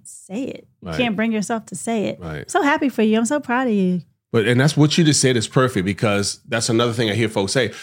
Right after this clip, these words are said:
Speaker 2: "That's just not me. That's not my personality. That's not,"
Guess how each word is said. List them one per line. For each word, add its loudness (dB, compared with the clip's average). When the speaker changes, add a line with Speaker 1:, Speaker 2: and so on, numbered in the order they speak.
Speaker 2:
"That's 0
just 0
not 0
me. -2
That's 0
not 2
my 0
personality. -2
That's -2
not," -2